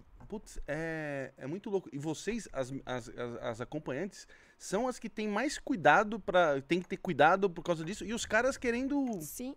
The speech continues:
Speaker 2: Não, é, é, é até interessante isso que você tá levantando. As acompanhantes, gente, elas, nós tomamos todos os cuidados
Speaker 1: Sim,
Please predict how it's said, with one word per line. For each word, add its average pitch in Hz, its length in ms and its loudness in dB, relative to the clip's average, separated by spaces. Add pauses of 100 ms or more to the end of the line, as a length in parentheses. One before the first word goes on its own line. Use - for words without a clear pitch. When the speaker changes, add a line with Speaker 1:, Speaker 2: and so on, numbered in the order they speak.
(300)
Speaker 2:
Não, 381 140 -2
é, 320 80 0
é, 196 380 2
é 214 60 2
até 339 380 2
interessante 403 540 -2
isso 220 120 -4
que - 60 -14
você 226 100 -6
tá 226 120 2
levantando. 220 600 0 (540)
As 294 220 2
acompanhantes, 240 680 -2
gente, 269 360 -6
elas, - 300 -6 (100)
nós 254 240 -4
tomamos 311 380 -4
todos - 320 -2
os 339 100 -8
cuidados 262 380 -4
Speaker 1:
Sim, - 80 -12